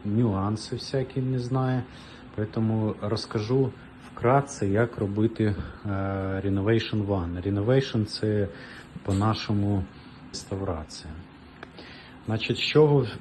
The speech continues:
взагалі починається? Починається зі старої ванни. Ванни буває двох типів. Перший тип — це, е, пластикова ванна з пластиковими бортами. Другий тип — це,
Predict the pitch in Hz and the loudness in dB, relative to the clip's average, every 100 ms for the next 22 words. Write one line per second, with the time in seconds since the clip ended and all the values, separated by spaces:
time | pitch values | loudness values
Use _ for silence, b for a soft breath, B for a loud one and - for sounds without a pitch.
0 | 107 98 110 104 113 - 101 - 107 92 | -4 0 0 2 0 0 -2 -2 -2 -2
1 | 85 85 - 85 - 98 - 131 147 135 | -4 -8 -12 -14 -10 -8 -2 0 2 0
2 | - 107 110 107 - 117 120 107 90 92 | 0 -2 -2 -4 2 4 6 4 2 0
3 | 92 98 110 127 120 B B - 107 131 | 0 0 0 0 -2 B B 0 6 6
4 | 123 113 107 110 110 101 98 104 107 - | 6 4 2 2 4 4 2 -2 -4 -4
5 | 85 - - - 113 117 - - - 98 | -6 -6 -12 -2 0 2 0 -4 -2 -4
6 | - - - 101 98 98 B B B B | -4 -12 -6 -2 0 -2 B B B B
7 | - 90 92 92 - 113 107 95 - - | -8 -6 -4 -6 -2 4 4 2 -6 -2
8 | 104 101 101 110 98 92 - - 107 92 | 0 2 2 2 0 -2 -4 2 2 2
9 | - - 98 92 92 87 95 - 92 95 | -6 -4 -2 0 -2 -2 -4 -2 -2 0
10 | 104 151 156 - B B B B 90 104 | 0 0 -4 -12 B B B B 0 4
11 | 135 135 147 - 147 147 - - 107 107 | 6 4 0 2 0 0 -8 -6 0 2
12 | 107 | 2